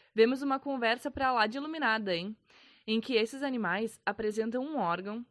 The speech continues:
chamado foto-, fotóforos, que são órgãos de luz bioluminescentes, que irradiam luz e fazem o corpo do animal brilhar. Alguns cientistas dizem que há mais de vinte e oito padrões de coloração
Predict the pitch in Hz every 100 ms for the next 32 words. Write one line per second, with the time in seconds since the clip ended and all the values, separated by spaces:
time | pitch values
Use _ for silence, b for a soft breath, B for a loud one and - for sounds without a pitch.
0 | _ - 208 190 175 180 - 254 285 349
1 | - - 240 214 165 - 254 269 359 -
2 | - _ b b b b - 269 - 269
3 | 277 - 226 247 320 330 285 262 254 240
4 | 226 254 269 269 277 294 165 - - -
5 | _ _ _ - 277 262 302 233 240 311
6 | 392 254 214 247 - 262 247 233 269 294
7 | - 233 226 262 254 247 247 226 220 233
8 | 285 175 - _ _ _ _ _ _ _
9 | _ - 277 269 311 - 466 381 - 185
10 | 240 - 165 - B B B 220 226 254
11 | 330 339 - 294 247 277 254 285 277 277
12 | 247 277 359 - 302 269 381 277 226 226
13 | 240 262 269 247 226 220 220 175 143